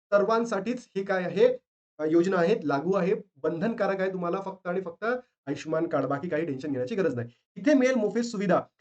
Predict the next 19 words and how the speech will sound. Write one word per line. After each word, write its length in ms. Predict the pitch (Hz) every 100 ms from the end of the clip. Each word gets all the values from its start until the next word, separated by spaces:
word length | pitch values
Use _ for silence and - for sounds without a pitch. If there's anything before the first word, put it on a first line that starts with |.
| _ -
ग्रामपंचायत 520 | 196 277 262 233 240
स्तरावर 220 | 240 226
आपले 240 | 226 190 214
सरकार, 440 | 202 196 247 254
सेवा 300 | - 190 254
केंद्र, 300 | 240 220 208 196 - _ _
पीआयसी 520 | 233 254 247 240 247 247
केंद्र, 340 | 196 208 196
अशा 500 | 180 185 247 285 -
स्वयंसेविका, 720 | - 208 254 262 208 208 165 147 -
आशा 220 | 156 233
स्वयंसेविका, 500 | 226 208 202 208 180
आरोग्य 440 | 175 170 220 226
कर्मचारी 400 | 269 202 208 196
यांच्या 220 | 190 185 190
मार्फत 200 | 175 190
हे 60 | 190
तुम्हाला 280 | 151 160 185
कार्ड 280 | 160 202